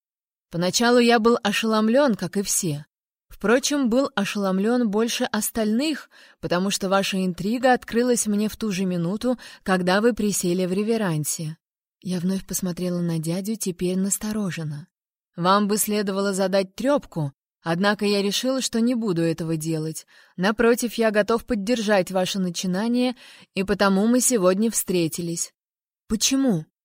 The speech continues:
спросила я, вновь ощутив любопытство. «Во благо рода», — ответил граф. Мы теряем свои позиции при дворе.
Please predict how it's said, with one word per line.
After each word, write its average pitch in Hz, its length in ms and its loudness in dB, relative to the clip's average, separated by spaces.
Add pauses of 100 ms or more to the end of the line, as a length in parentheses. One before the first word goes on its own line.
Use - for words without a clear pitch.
спросила 196 560 -2
я, 185 260 0
вновь 190 420 -2
ощутив 180 540 -6
любопытство. 165 840 -8 (600)
«Во 165 180 2
благо 233 400 6
рода», — 196 560 4
ответил 165 520 -6
граф. 156 440 -8 (540)
Мы 190 160 4
теряем 233 460 4
свои 220 300 2
позиции 214 720 0
при 165 200 -2
дворе. 156 500 -4